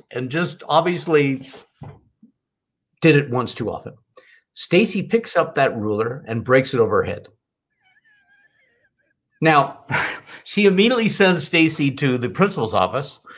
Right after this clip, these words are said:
And Stacy, all of a sudden, I, you know, about five minutes later, you remember we used to have intercoms or speakers, and they said, "Will Howard Morgan please come to the principal's office?" Will Howard,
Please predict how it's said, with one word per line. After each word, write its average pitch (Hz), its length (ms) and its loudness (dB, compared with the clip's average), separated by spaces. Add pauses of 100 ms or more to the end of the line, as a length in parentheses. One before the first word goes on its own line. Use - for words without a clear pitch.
(380)
And 139 520 2
Stacy, 185 880 0 (180)
all 170 160 6
of 190 60 2
a 196 60 0
sudden, 156 320 0
I, 135 220 2 (100)
you 151 80 -8
know, 113 400 -4
about 123 480 -2 (240)
five 151 220 2
minutes 143 260 0
later, 113 480 -2
you 127 100 -6
remember 120 300 -2
we 117 120 -4
used 104 100 -12
to 127 60 -2
have 110 100 0
intercoms 110 760 -2
or 113 160 -2
speakers, - 540 -4
and 104 100 -8
they 120 60 -4
said, 117 280 0 (360)
"Will 92 100 -2
Howard 135 320 4
Morgan 123 320 2
please 127 280 -2
come 139 120 2
to 131 60 4
the 131 100 2
principal's 113 460 -2
office?" 85 320 -6
Will 101 100 -6
Howard, 123 280 0